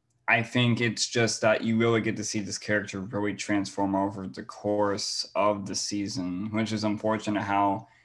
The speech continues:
he, he really kind of faded in after episode five. But I would say that he's still pretty compelling, and I am also looking forward to what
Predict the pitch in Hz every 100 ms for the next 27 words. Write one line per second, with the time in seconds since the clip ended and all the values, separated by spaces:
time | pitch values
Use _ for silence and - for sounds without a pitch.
0 | _ _ _ _ 120 117 110 110 - _
1 | _ _ _ _ _ - 123 113 113 113
2 | - 110 110 107 - 107 104 98 98 101
3 | 95 92 - 98 98 - - 98 90 80
4 | - 101 - 101 - 98 95 92 87 107
5 | _ _ _ _ - 98 98 92 90 -
6 | _ _ - - _ _ _ _ - 110
7 | 104 101 - 98 107 104 101 - 107 104
8 | 98 98 - _ _ _ 110 113 110 -
9 | 110 104 - - 104 104 101 104 101 -
10 | _ - 95 95 95 95 95 98 - 95
11 | 92 - 95 95 98 98 87 - 90 92
12 | 90 90 -